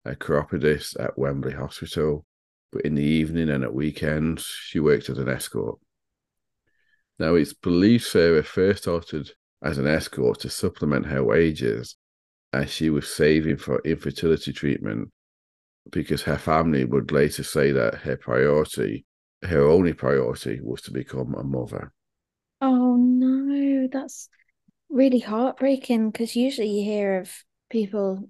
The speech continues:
Speaker 2: taking escort jobs 'cause they want, like, you know, to meet, like, sugar daddies kind of thing and, and have that kind of lifestyle and, and not have to worry about holding down a job. But it sounds like she,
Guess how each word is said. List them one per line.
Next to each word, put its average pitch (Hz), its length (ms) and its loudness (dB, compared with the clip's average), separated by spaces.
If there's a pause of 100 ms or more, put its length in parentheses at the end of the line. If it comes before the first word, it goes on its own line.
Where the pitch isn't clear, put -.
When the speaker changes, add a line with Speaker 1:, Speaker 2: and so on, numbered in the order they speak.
Speaker 2:
taking 214 340 -2
escort 208 480 -2
jobs 180 360 -4
'cause 196 240 -8
they 196 140 -2
want, 180 360 -4 (480)
like, 185 220 -6 (840)
you 202 100 0
know, 180 140 0
to 175 160 -6
meet, 185 240 -2 (480)
like, - 160 -8
sugar 196 280 -2
daddies 190 340 -2
kind 175 200 0
of 175 60 -4
thing - 240 2
and, 156 260 -2
and 175 120 -2
have 185 160 -4
that - 160 -4
kind 185 180 2
of 185 60 0
lifestyle 175 640 2
and, 175 220 -2 (440)
and 208 180 8
not 202 280 6
have 202 160 4
to 202 300 6 (120)
worry 208 400 6
about 196 340 0 (160)
holding 208 380 -2
down 190 200 -6
a 190 80 -2
job. 226 320 -2
But 226 120 -4
it 226 120 -4
sounds 226 360 0
like 185 220 0
she, 196 380 0